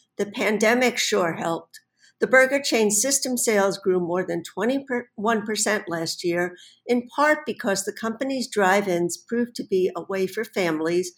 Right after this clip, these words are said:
to hold celebrations and other night-out gatherings during a pandemic,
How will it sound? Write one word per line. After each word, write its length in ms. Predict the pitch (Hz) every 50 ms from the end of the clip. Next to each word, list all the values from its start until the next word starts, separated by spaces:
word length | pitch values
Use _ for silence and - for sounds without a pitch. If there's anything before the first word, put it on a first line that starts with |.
| - - - _ - -
to 80 | -
hold 340 | 196 220 214 208 220 214 214
celebrations 720 | - 254 247 247 262 254 240 208 202 190 196 226 226 214 -
and 140 | 220 185 - -
other 260 | 214 233 233 233 208
night-out 460 | 190 175 156 165 165 160 156 165 165 -
gatherings 600 | 160 160 160 156 165 170 180 190 196 190 190 -
during 320 | - - 185 175 180 180 185
a 60 | 185
pandemic, 640 | - - 196 190 196 196 226 226 254 254 202 -